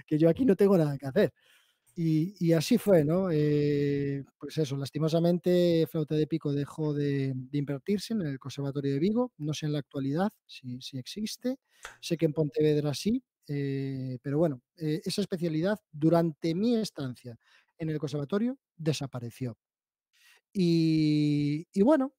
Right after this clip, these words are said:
eh, cosas así. Después ya fue una etapa en la que tuvimos que ser más activistas porque no querían introducir...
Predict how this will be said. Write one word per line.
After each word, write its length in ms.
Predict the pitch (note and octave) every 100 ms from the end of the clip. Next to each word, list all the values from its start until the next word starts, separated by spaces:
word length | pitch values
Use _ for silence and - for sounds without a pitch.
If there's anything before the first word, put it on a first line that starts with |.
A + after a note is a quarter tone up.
| _ -
eh, 680 | E3 E3 D#3+ D#3 D#3 D#3 -
cosas 300 | A#3 F#3+ C#3+
así. 340 | C3+ G3+ F#3
Después 440 | D#3 C#3 - F3 D#3+
ya 480 | F3+ F3+ E3+ E3+ D#3+
fue 720 | F3+ E3+ E3 E3 D#3+ D#3 D#3 D#3
una 160 | D#3+
etapa 260 | D#3 E3 D#3
en 60 | D3+
la 120 | C3+
que 140 | D3+
tuvimos 400 | D#3 D#3 D#3 C#3+
que 520 | - D3 C#3+ C#3 C3+ - _ _ _ _
ser 300 | - - D#3
más 300 | D3+ D3+ D3+
activistas 640 | D#3 - D3+ A#3 - A3+ -
porque 440 | - C#3+ C3 C#3+
no 140 | C#3+ C#3
querían 380 | D3+ D3 C#3+ C#3+
introducir... 880 | C#3 C#3 C#3 B2+ - C#3 C3+ B2